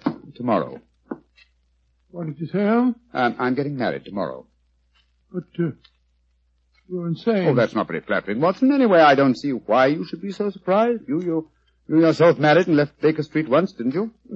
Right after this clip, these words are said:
Speaker 2: You, Holmes, a confirmed woman
Speaker 1: Oh,
Speaker 2: hater.
Speaker 1: no, no, no, no, my
Speaker 2: Huh?
Speaker 1: dear Watson, no, indeed, no. You will remember, in our adventure, that you titled A Scandal in Bohemia, I met a lady that I have often referred to as, uh, <laughs> the woman.
Speaker 2: You mean Irene Adler, but she was a criminal.
Speaker 1: Exactly, and yet Diana has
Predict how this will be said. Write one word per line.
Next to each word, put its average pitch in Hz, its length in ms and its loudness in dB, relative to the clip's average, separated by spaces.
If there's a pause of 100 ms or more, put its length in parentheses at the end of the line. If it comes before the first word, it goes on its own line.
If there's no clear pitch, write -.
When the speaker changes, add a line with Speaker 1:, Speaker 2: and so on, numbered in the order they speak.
Speaker 2:
You, 190 260 2
Holmes, 175 380 2
a 160 80 -8
confirmed 240 640 4
woman 247 240 8
Speaker 1:
Oh, 269 40 10
Speaker 2:
hater. 403 240 6
Speaker 1:
no, 403 80 4
no, 359 60 4
no, 294 120 8
no, 202 120 4
my 151 120 4
Speaker 2:
Huh? 277 100 6
Speaker 1:
dear 370 40 4
Watson, 208 300 0
no, 285 60 2
indeed, 202 260 -2
no. 104 180 -2 (320)
You 226 80 6
will 320 100 8
remember, 185 340 6
in 208 160 4
our 226 120 4
adventure, 107 540 2 (140)
that - 160 -4
you 208 100 -2
titled 160 420 2 (220)
A 117 80 -4
Scandal 202 460 0
in 185 80 0
Bohemia, 147 680 -2
I 117 160 -4
met 202 220 -4
a 202 60 -2
lady 110 440 -2
that 156 160 -6
I 156 120 -4
have 143 140 -10
often 147 320 -8
referred 101 500 -4
to 147 180 -6
as, 160 120 -6
uh, 160 120 -2 (180)
<laughs> 95 420 -10 (520)
the 196 440 -2
woman. 233 420 -4
Speaker 2:
You 180 180 -2
mean 208 180 4
Irene 226 300 6
Adler, 233 340 4
but 170 160 -2
she 208 100 -2
was 202 100 0
a 233 40 -4
criminal. 208 460 4
Speaker 1:
Exactly, 117 480 -2
and 190 80 2
yet 131 160 4
Diana 131 400 2
has 143 240 0